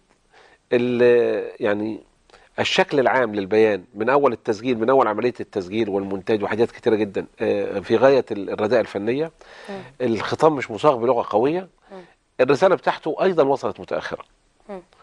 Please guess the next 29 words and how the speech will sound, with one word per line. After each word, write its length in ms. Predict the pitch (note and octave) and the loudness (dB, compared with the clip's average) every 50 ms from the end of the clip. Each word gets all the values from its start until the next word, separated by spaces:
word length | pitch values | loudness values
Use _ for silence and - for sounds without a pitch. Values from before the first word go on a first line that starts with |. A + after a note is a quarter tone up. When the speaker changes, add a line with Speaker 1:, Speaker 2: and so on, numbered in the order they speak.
| _ _ - - - - - _ _ _ _ _ _ C#3 | _ _ -20 -20 -20 -20 -20 _ _ _ _ _ _ 4
Speaker 1:
لم 260 | C3+ E3 F#3+ G3+ F3 | 6 8 8 8 6
يعط-، 280 | F#3 G3 F#3 - - C#3+ D#3 - - B2 A2+ A2+ A2 | 2 2 2 0 -2 -4 -4 -2 -4 -6 -8 -8 -10
في، 220 | - - - - | -10 -10 -10 -10
في 160 | G2+ - C#3 C#3 | -6 -4 -2 0
مثل 200 | F3+ F3 - E3+ | 0 2 4 4
هذه 220 | E3+ F3+ E3 E3+ | 4 4 4 2
الأزمات 500 | D#3 C3+ A#2 C3 C#3 D3+ F3+ F3+ - D#3 | 2 2 2 2 2 0 0 0 -2 -6
أنت 220 | E3 D#3 - - | -10 -10 -8 -6
مطالبة 380 | D3+ C3+ C3 - E3+ F3+ E3 D#3 | -6 -4 0 2 2 4 4 2
إنك 180 | C#3 C3 - E3+ | 0 0 -2 -6
أنت 160 | D#3 - C3+ | -6 -6 -2
تقولي 260 | - E3+ F3+ E3+ D3+ | 0 2 4 4 4
للناس 340 | C#3 C#3 C#3 D#3+ F3 D#3+ - | 4 2 2 2 0 0 0
خبر 300 | - - D#3+ D#3+ E3 D3 | 2 2 4 4 4 2
شوك 400 | - - - D3+ - - - - | 2 2 2 2 2 0 -2 -2
يعمل 280 | C#3 C#3 C3+ B2+ G#2+ | -2 -2 0 -2 -4
صدمة 400 | - - E3 G3 F3+ G3 G3+ G3 A#2+ | 2 4 4 4 4 4 0 0 0
يحل 300 | B2 B2+ D#3+ F#3 F3 D3 | 0 0 0 0 0 0
مشكلة. 340 | B2 A2+ - - C#3 A2 - - _ _ _ _ _ _ _ G#3 | -2 -2 -2 -2 -2 -2 -2 -6 _ _ _ _ _ _ _ -20
Speaker 2:
مم. 60 | G3+ F#3+ - - - - - - _ _ _ _ - | -18 -18 -20 -20 -20 -20 -20 -20 _ _ _ _ 0
Speaker 1:
الطريقة 440 | - - - E3 E3 G#3+ B3+ - F#3 | 0 4 6 6 6 6 4 4 2
التي 280 | D#3+ E3 F#3 - D#3+ C3+ | 2 2 2 0 -2 -2
تم 260 | - F3 E3 D3 C3+ | 0 0 0 0 0
بها 160 | C3+ C#3+ C#3 | 0 0 0
البيان 460 | B2+ B2 A2+ A2 G#2 A2+ A#2+ C3+ C3 | 0 -2 -4 -2 2 4 4 4 4
امبارح 400 | A#2+ G2+ G2 B2+ B2+ A#2+ - - | 0 0 0 2 2 2 0 -4
إن 120 | G#2+ A2 A#2+ | -4 -2 2
أنا 220 | B2 B2+ A#2+ G2+ - _ _ _ _ | 2 4 2 2 -2 _ _ _ _
يعني 340 | A2+ G#2 G2 G#2 G#2+ G2+ | -8 -8 -6 -6 -8 -10